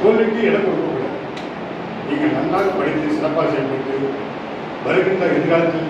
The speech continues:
மாணவ செல்வங்களை நன்றாக படிக்க வைத்து, நல்ல ஊக்குவிக்கும் மருத்துவங்களை அன்புடன் இருவரும் கொடுத்து, இந்த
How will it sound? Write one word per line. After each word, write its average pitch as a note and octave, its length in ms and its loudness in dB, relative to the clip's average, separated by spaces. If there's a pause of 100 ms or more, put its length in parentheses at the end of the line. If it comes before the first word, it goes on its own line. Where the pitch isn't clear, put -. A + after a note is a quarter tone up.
(120)
மாணவ F#3 300 2
செல்வங்களை D3 340 2
நன்றாக D3 320 0
படிக்க D3+ 200 0 (100)
வைத்து, C#3 260 -2 (1300)
நல்ல D#3+ 140 2 (120)
ஊக்குவிக்கும் E3 440 2
மருத்துவங்களை C#3 420 0 (400)
அன்புடன் E3 380 -2 (120)
இருவரும் D#3+ 360 0
கொடுத்து, D3+ 320 0
இந்த C3 100 -2